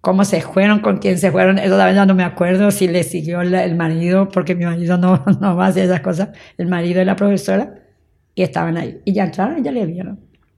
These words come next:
Entonces yo me fui. Me fui. Cuando me subí a la tercera escalera también, to-, escucho el timbre.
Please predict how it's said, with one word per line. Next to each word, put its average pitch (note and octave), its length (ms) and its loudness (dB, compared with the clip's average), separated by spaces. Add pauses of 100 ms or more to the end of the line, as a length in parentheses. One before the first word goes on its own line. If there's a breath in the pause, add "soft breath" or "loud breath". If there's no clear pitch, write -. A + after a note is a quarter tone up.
(260)
Entonces E3+ 220 -4
yo F3+ 80 -2
me G3 140 2
fui. - 340 -12 (2000)
Me E3+ 140 0
fui. - 400 -8
Cuando F#3+ 260 0
me G3 140 2
subí F#3 260 -2
a A3 60 -2
la G#3+ 180 -2
tercera G3 540 0
escalera G3+ 400 2
también, G3 500 2 (1900)
to-, F3+ 200 -4 (200)
escucho F3 440 -8
el D#3 100 -10
timbre. - 440 -14